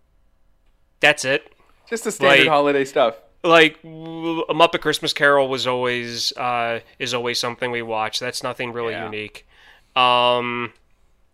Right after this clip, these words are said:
Speaker 1: I always watch, uh, A Christmas Story at least once. Now, granted, I didn't like that movie until my mid-twenties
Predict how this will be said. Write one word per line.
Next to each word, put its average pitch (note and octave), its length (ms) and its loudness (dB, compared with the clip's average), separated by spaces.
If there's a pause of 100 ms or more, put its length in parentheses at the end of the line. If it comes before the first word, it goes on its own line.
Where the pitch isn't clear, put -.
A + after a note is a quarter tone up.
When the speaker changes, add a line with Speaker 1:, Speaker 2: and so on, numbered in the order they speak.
(340)
Speaker 1:
I C#3 140 6
always C#3 340 2
watch, B2+ 720 0
uh, A#2+ 360 -2 (120)
A - 40 -14
Christmas B2+ 320 -6
Story B2 300 -2
at A#2 100 -6
least A#2+ 220 -6
once. A#2 320 -6
Now, C3 80 -2
granted, C3 280 0
I C3 180 4
didn't C3+ 280 -2
like A#2 260 -2
that B2+ 140 0
movie B2+ 280 -4
until A#2+ 240 -6
my A#2 120 -2
mid-twenties A2+ 720 -8